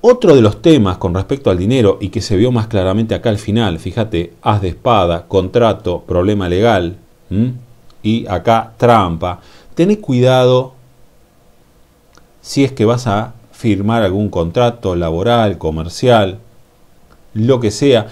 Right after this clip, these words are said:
donde esté involucrado dinero, porque te pueden llegar a cagar. ¿M? Bien, fíjate, traición,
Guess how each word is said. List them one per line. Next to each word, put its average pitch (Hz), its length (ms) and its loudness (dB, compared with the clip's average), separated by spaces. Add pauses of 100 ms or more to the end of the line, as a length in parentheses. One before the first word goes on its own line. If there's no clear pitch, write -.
(200)
donde 120 260 2
esté 117 160 -2
involucrado 123 640 2
dinero, 120 440 0
porque 104 260 -4
te 110 100 -4
pueden 143 280 -4
llegar 110 220 -2
a 95 80 -2
cagar. 71 500 -8 (260)
¿M? 147 240 -4 (240)
Bien, 80 280 -4
fíjate, 113 440 -4
traición, 87 760 -4